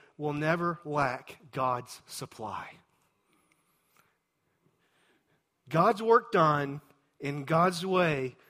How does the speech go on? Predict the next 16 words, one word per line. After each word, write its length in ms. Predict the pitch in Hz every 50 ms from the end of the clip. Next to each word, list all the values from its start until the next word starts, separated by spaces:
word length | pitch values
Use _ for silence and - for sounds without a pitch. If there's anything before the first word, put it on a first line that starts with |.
| _ _ _ _
will 120 | - 143 143
never 540 | 147 160 165 170 160 156 143 139 127 117 -
lack 600 | - 135 143 151 143 131 123 - - - - - _ _ _ _ _ _ _ _ _ _
God's 640 | - 135 135 131 123 117 110 107 - - - - - - _ _ _
supply. 540 | - - 123 - - - 117 110 104 - - - _ _ _ _ _ _ _ _ _ _ _ _
You 100 | 180 165
see, 300 | - - 196 190 175 151
he's 260 | 147 156 170 160 160
modeling 460 | 175 165 175 185 180 170 165 160 151
for 380 | - - - 185 180 175 165 151
us 420 | 139 131 139 - - - - - _ _ _ _ _ _ _ _
what 220 | 160 160 175 180
we're 120 | 190 175 160
trying 400 | - - - 196 190 190 185 165
to 60 | 160
say, 500 | - - - 202 196 185 170 151 143 135